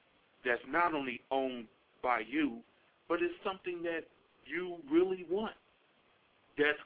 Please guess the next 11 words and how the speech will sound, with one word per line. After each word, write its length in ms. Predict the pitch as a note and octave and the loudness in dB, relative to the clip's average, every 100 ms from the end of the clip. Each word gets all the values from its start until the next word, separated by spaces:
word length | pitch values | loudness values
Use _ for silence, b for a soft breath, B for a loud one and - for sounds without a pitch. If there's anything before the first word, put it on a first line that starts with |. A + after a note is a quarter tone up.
| - | -6
close 280 | F#3+ F3+ A2 - _ | -2 -2 -4 -16 _
and 260 | C3+ B2+ A#2 - _ _ - | -4 -4 -6 -16 _ _ 2
dear 220 | E3+ F3+ | 4 4
to 180 | D#3 - | 2 -6
you? 180 | G#2+ F#2 - _ | -10 -12 -20 _
You, 140 | B2 - | -12 -8
you 140 | C#3+ D#3 | -8 -2
know, 180 | C#3+ D3 | -2 0
everybody 640 | E3 F3 D3 C#3 A#2 G#2+ - _ _ _ A2+ | 0 0 0 2 2 -2 -16 _ _ _ -12
w-, 160 | A2+ | -8
wants 220 | C3 B2 | -4 -4